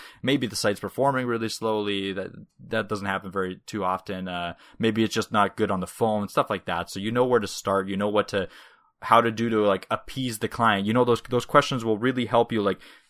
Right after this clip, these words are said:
deliver a product that they'll ha-, they'll be happy about because you're, you're taking all the p-, negative points of their current state and turning them into positives. So the next thing is, is, uh,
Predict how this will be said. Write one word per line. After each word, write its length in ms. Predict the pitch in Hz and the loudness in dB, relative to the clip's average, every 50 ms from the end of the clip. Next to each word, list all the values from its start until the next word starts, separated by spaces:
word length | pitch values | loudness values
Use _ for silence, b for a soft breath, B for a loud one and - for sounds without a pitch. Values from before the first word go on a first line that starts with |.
| B B | B B
deliver 440 | - 110 107 113 135 135 135 131 120 | -4 -2 0 2 2 2 4 4 4
a 60 | 110 | 4
product 460 | 104 - 135 139 151 131 107 107 - - | 4 6 6 8 8 8 6 4 2 0
that 140 | 104 98 | 0 0
they'll 180 | - 107 110 110 | 2 0 0 0
ha-, 220 | - 139 - - | 0 -2 -2 -2
they'll 180 | - 107 107 110 | -2 0 0 0
be 100 | 113 123 | 0 0
happy 300 | 123 135 147 160 - 127 | 2 2 2 2 2 2
about 220 | 101 95 98 92 | 2 2 2 2
because 280 | 90 98 - 104 98 95 | 2 -2 -4 -4 -4 -2
you're, 160 | 104 107 - - | -2 -4 -4 -4
you're 380 | 113 110 110 113 113 104 92 _ _ _ _ _ _ _ _ _ _ _ | -4 -2 0 2 0 0 -2 _ _ _ _ _ _ _ _ _ _ _
taking 340 | - - 139 139 - 135 - | -2 -2 -2 0 -2 -2 2
all 140 | - 120 127 | 4 4 4
the 100 | 127 123 | 4 0
p-, 240 | - - - 117 | -6 -8 -10 -4
negative 340 | 113 117 123 131 123 117 - | 0 0 0 0 0 -4 -2
points 220 | - 120 120 113 117 | -2 -2 -2 -2 -2
of 80 | 104 | -2
their 80 | 104 98 | -4 -4
current 420 | - - - 147 151 156 143 117 | -6 -2 0 2 2 2 2 -2
state 460 | - - - - 123 120 101 95 - - b b b b b b b b b | -6 -8 -8 -6 -6 -6 -6 -8 -10 -16 b b b b b b b b b
and 440 | - 107 101 98 - - - - - - | -4 -2 -2 -2 -4 -6 -10 -12 -12 -8
turning 260 | - - 120 113 107 | -2 -2 0 0 0
them 100 | 107 101 | 0 -2
into 140 | 95 - 90 | -2 -4 -6
positives. 500 | - 87 82 85 80 - - - - - _ _ _ _ _ _ _ _ - - - _ _ - - - - _ - | -6 -6 -6 -6 -8 -12 -16 -18 -20 -20 _ _ _ _ _ _ _ _ -20 -20 -20 _ _ -20 -20 -20 -20 _ -6
So 120 | - 117 | 0 2
the 80 | 117 120 | 2 2
next 200 | 143 160 - - | 2 0 -2 -2
thing 180 | - 131 127 | -4 -2 0
is, 160 | 123 117 113 110 | 0 0 0 0
is, 160 | 104 95 101 | -2 0 0
uh, 140 | 98 95 | 0 0